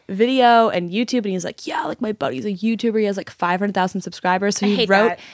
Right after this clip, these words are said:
Speaker 1: he wrote down his email
Speaker 2: <laughs>
Speaker 1: so that he could help us with this podcast. Little did he know I was gonna record it two hours later. And, like, he had never done a podcast before. So I was like, "I'm not quite sure why you're offering your help if you're also just an amateur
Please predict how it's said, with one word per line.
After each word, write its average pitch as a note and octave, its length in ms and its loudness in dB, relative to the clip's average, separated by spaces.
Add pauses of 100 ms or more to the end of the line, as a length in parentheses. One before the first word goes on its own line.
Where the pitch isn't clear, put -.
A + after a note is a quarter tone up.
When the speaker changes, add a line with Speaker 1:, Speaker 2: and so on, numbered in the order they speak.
Speaker 1:
he G#3+ 200 -4
wrote G3 480 0
down G3 280 2
his G3+ 220 -2
email F#3 380 -2
Speaker 2:
<laughs> - 1120 -4
Speaker 1:
so C4 140 0
that G3+ 120 4
he G#3 140 2
could G#3 140 2
help F#3+ 280 2
us G#3 140 2
with F#3+ 80 -2
this F#3 120 -4
podcast. F3 680 -2
Little G#3+ 180 4
did B3 120 4
he B3 60 4
know F#3+ 220 4
I - 80 2
was F3 100 0
gonna F#3+ 160 -2
record F3+ 300 0
it F3+ 80 -6
two - 160 -4
hours E3+ 260 0
later. E3+ 280 0
And, G3+ 240 -2 (100)
like, G#3+ 160 0
he C4 220 0
had C#4 100 4
never C4+ 220 2
done B3+ 120 2
a B3 60 -2
podcast C4+ 460 -2
before. D4 280 -2
So B3+ 100 -2
I - 20 -2
was G3+ 80 -4
like, F#3+ 100 -8
"I'm F#3+ 100 -4
not A3 140 -4
quite B3+ 200 -4
sure A#3 140 -4
why G#3+ 140 0
you're F#3+ 180 -2
offering F#3+ 360 0
your F3 100 -2
help E3+ 300 -2 (480)
if F#3 140 -2
you're G3 160 2
also F#3+ 480 2
just F3+ 320 -2
an F3+ 100 -2
amateur F3 600 0